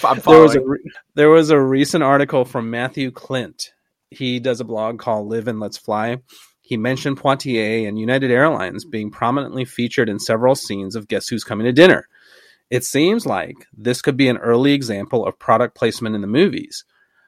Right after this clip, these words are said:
Speaker 2: I don't know that, Doug. I don't know if United paid for that, but l-, watching the movie, it's so prominent. You would think that they did,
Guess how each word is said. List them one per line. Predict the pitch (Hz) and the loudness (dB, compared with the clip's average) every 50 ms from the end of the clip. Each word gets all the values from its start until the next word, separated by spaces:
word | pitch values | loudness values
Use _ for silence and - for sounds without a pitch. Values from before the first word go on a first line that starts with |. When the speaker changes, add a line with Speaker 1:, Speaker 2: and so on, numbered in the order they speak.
| _ _ _ _ _ - | _ _ _ _ _ -2
Speaker 2:
I | 127 135 | 0 2
don't | 147 156 120 113 | 2 0 0 -2
know | 120 120 127 139 | -2 0 0 2
that, | 143 165 165 175 175 175 | 4 4 2 2 2 0
Doug. | 185 175 180 196 190 180 - | 2 2 2 2 0 -2 -4
I | 120 | -2
don't | 127 131 131 | -2 -2 -2
know | 139 135 | 0 -2
if | 127 123 - | -2 -2 -2
United | 123 120 120 120 120 120 127 123 123 | -4 -4 -2 -2 -2 -4 -4 -6 -6
paid | - - - 117 123 131 131 | -10 -8 -4 -2 -2 -2 -2
for | - - 175 | -2 -2 0
that, | 170 190 196 208 180 131 127 | 2 2 2 2 0 0 0
but | 143 123 - - _ _ _ _ _ _ _ _ | 0 0 0 -4 _ _ _ _ _ _ _ _
l-, | 123 135 143 - | -6 -6 -6 2
watching | 135 147 208 - - 339 | 4 4 4 4 2 0
the | 160 143 | 2 2
movie, | 147 180 285 262 120 117 113 90 | 2 2 2 0 -2 -6 -4 -6
it's | 127 135 - | -6 -6 -4
so | - - 160 175 | 0 2 2 2
prominent. | 170 - - 139 139 170 208 220 160 113 - 117 | 2 0 -2 0 0 0 0 0 -2 -2 -2 0
You | 135 | 0
would | 143 151 147 | 0 0 0
think | - 208 208 | -2 -2 -2
that | 285 208 | -2 -2
they | - 151 127 | 0 -2 -2
did, | 120 113 - 127 143 185 - | -4 -6 -4 -2 0 0 0